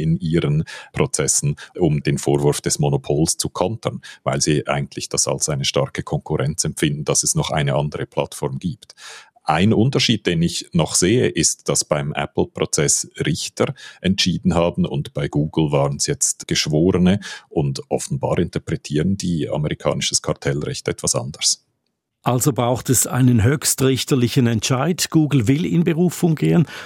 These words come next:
Speaker 2: Auch der Streit zwischen Epic und Apple dürfte bis vor die höchste Instanz weitergezogen werden. Was kommt da noch?
Speaker 1: Epic hat sehr tiefe Taschen, vor allem dank Fortnite, und Apple und Google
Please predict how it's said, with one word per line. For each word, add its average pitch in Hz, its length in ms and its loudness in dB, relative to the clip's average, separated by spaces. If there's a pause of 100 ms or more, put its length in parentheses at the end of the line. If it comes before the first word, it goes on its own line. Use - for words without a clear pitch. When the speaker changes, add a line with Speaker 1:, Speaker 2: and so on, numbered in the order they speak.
Speaker 2:
Auch 117 160 0
der 135 140 0
Streit 131 340 -2
zwischen - 480 2
Epic 131 480 0
und 110 160 -2
Apple 143 380 0
dürfte 156 420 2
bis 139 240 0
vor 156 160 2
die 127 140 4
höchste - 340 0
Instanz 135 600 0
weitergezogen 123 840 2
werden. 120 300 2 (380)
Was - 220 -4
kommt 143 280 0
da 165 100 0
noch? 175 300 -4 (840)
Speaker 1:
Epic - 420 -2 (100)
hat - 240 -2
sehr 73 220 2
tiefe - 380 -2
Taschen, - 320 0
vor - 140 -2
allem 69 260 0
dank 71 240 0
Fortnite, 87 560 -2
und 127 280 -2 (100)
Apple 127 300 -4
und 69 220 -4
Google 69 420 0